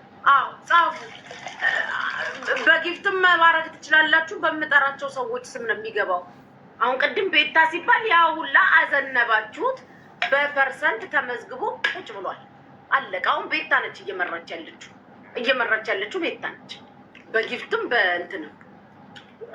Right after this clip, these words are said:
በምንድን ነው ስሙ? ኪዊዬ እንዴት ነሽ? ማይላት በጊፍትም በኮመንትም እስካሁን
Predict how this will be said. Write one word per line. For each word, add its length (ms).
በምንድን 480
ነው 140
ስሙ? 180
ኪዊዬ 460
እንዴት 260
ነሽ? 180
ማይላት 380
በጊፍትም 600
በኮመንትም 1400
እስካሁን 420